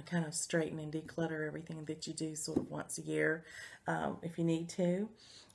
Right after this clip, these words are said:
And so we're in the throes of that right now. And, and my husband is also doing some,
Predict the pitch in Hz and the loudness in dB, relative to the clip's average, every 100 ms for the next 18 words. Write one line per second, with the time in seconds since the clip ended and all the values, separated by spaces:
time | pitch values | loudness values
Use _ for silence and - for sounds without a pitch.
0 | - 180 175 - 185 190 190 175 165 175 | 0 2 2 2 2 2 4 4 2 2
1 | 170 170 165 170 165 160 156 160 170 165 | 4 4 2 0 -2 -2 -2 -2 -4 -4
2 | 160 160 160 160 170 170 165 160 156 151 | -4 -6 -8 -10 -2 0 2 0 -8 -6
3 | 160 160 165 160 156 - 156 160 - 165 | -6 -4 -6 -6 -8 -4 -4 -2 -2 0
4 | 160 156 156 - 160 156 147 | 0 -4 -6 -4 -2 -2 -6